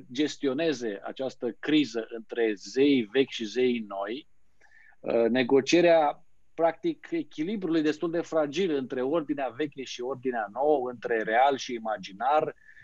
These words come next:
uh, între profan, uh, și sacru, vechi și nou, nu? Uh,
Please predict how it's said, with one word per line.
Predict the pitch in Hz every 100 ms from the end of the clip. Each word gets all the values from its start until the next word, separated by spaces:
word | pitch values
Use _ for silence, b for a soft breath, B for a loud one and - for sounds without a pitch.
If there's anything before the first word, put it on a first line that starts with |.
| B
uh, | - 117 110
între | 127 131 120 127 123
profan, | 120 113 - 135 139 123
uh, | 113 110 104 101
și | -
sacru, | 98 151 147 - 104
vechi | 113 127
și | - 104
nou, | 127 123
nu? | 117 160 - b b b
Uh, | - 127 127